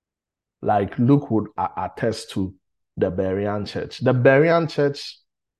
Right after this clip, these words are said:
they were fair-minded. Other scriptures say they were noble because they searched the scriptures. Search,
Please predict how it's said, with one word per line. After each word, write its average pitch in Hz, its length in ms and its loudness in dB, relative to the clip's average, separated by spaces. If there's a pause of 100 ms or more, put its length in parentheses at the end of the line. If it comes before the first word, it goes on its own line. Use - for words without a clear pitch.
they - 60 -8
were 90 200 -8
fair-minded. 92 840 -8 (1400)
Other 113 260 0
scriptures 101 400 -8
say 104 120 -2
they 90 100 -4
were 82 180 -6
noble 92 380 -2
because 90 360 -4
they 85 120 -4
searched - 680 -2
the - 120 -2
scriptures. - 880 -8
Search, - 580 -8